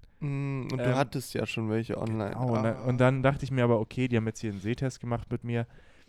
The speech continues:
Speaker 2: Ich kann ja aus Höflichkeit mal gucken, ne?
Speaker 1: Ja.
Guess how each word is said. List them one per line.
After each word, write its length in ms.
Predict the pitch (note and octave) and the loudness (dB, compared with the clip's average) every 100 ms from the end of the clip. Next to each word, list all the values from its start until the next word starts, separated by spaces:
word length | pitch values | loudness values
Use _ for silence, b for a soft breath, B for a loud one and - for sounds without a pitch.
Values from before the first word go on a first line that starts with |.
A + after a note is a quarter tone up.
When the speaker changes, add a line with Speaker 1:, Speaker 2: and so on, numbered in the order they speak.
| b - | b -14
Speaker 2:
Ich 120 | - | -8
kann 180 | B2 B2 | -6 -4
ja 80 | |
aus 160 | A2 - | -6 0
Höflichkeit 540 | B2 A#2 G#2+ A#2 G#2 | 0 0 -6 -4 -4
mal 200 | G2+ G2 F#2+ - - - | -2 -2 -4 -14 -20 -14
gucken, 360 | - - D#2+ - _ - - | -12 -10 -12 -14 _ -20 -4
ne? 100 | D3 | 2
Speaker 1:
Ja. 260 | B2+ B2 | 2 2